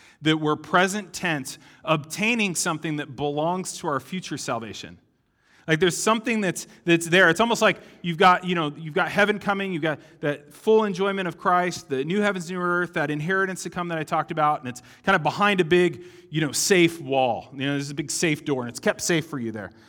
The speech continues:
But around the seams, some of the joy is trickling out from the door. And you're actually able to right now, you know, enjoy some of that joy. Taste some of that joy. That's what's happening here, is that the joy that you're enjoying now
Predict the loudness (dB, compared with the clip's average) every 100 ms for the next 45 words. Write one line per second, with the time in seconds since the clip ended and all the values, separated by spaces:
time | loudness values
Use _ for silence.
0 | _ _ _ 0 0 -8 -4 0 2 0
1 | -2 -6 -6 -6 -6 -6 -6 -6 -4 -6
2 | -4 -2 -2 -2 -8 -10 -10 -8 -8 -6
3 | -8 -8 -12 _ _ _ _ _ -8 -8
4 | -8 -8 -10 -16 _ _ _ _ _ -2
5 | 2 4 4 2 -8 -2 2 2 0 -6
6 | -4 -4 0 0 0 -4 -4 -6 -10 -18
7 | _ _ _ _ _ _ _ _ -6 -2
8 | 0 0 -4 -2 -2 -2 -2 -2 -2 -6
9 | -4 -4 -6 -8 -6 -6 -8 _ _ _
10 | _ -2 0 -2 -6 -4 -2 -2 -4 -8
11 | -8 -10 -14 _ -2 2 2 2 -4 2
12 | 0 0 -6 -2 -2 0 -4 -4 -8 -4
13 | 0 0 0 -6 -6 -6 -4 -6 -6 -6
14 | -2 -2 -2 -4